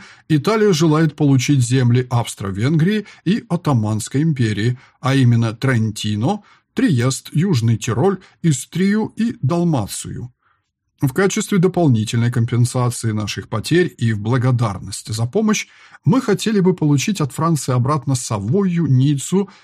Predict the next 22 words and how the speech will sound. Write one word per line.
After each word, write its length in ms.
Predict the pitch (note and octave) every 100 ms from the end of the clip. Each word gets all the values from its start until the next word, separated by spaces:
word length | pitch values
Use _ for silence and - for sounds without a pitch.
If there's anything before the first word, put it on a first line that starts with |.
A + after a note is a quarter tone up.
| _ -
и 100 | A#3+
соответствующие 880 | - D#3 B2 B2+ B2 C3 B2+ - B2
области, 640 | G#2 G2 A2 - A#2+ A#2+
а 140 | B2 B2
также 340 | A3 D#3+ C3
Корсику 580 | B2+ B3 F#3+ - F#3 F3
и 80 | C3
Тунис 460 | A#2+ A2 F#3+ -
с 220 | C#3 B2+
портом 440 | - D3+ C#3+ C3+ B2+
Безерта 600 | A#2+ A#2 B2+ D3 E3+ E3+ - -
в 100 | -
качестве 580 | - D3 - B2+ C3+ C#3
возмещения 800 | C3+ C#3 B2+ D3+ - G#2+ G2 G2
потерь 420 | G#2 A2 - B3 -
и 120 | D3+
гибели 420 | B2 G3+ G#3 G3+
нашего 420 | D#3+ C3+ C3 B2+
линкора 520 | A#2 G#2+ G#2 C#3+ D#3+
от 240 | D#3 C#3 C#3
французских 800 | - C3 B2 - G2+ - A2+ B2+
орудий. 540 | B2 G2+ F#2 B2+ -